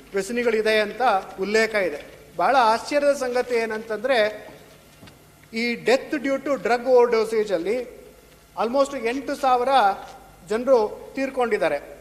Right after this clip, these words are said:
ಅದರೊಳಗಡೆ ಎರಡ್ ಸಾವಿರದ ಹದಿನೇಳರಲ್ಲಿ ಎಂಬತ್ತೊಂದು ಜನ ಕರ್ನಾಟಕದಲ್ಲಿ, ಟೋಟಲ್ ಭಾರತ ದೇಶದಲ್ಲಿ ಏಳ್ನೂರ ಮೂವತ್ತೆಂಟು ಜನ ಸತ್ತರಲ್ಲಿ ಎಂಬತ್ತೊಂದು ಜನ, ಎರಡ್ ಸಾವಿರದ ಇಪ್ಪತ್ತರಲ್ಲಿ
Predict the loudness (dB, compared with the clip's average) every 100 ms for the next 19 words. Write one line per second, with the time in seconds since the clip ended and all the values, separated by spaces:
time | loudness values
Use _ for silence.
0 | -20 -20 -20 _ _ -4 2 4 4 6
1 | 4 4 0 -2 2 2 4 4 4 4
2 | 2 0 0 2 0 0 -2 -4 -4 -4
3 | 2 4 4 0 -2 -2 -2 -2 -2 -2
4 | -2 -2 -2 0 0 0 -4 -8 0 2
5 | 4 2 0 2 2 0 0 0 0 -4
6 | -4 -2 0 0 2 2 2 -2 -2 -6
7 | -6 -6 -6 -8 -10 -8 -6 -8 -10 -20
8 | -18 -2 2 4 4 2 0 -2 -2 -2
9 | -4 -8 -20 -20 -20 -6 0 2 4 4
10 | 2 -4 0 0 2 0 0 0 -2 -12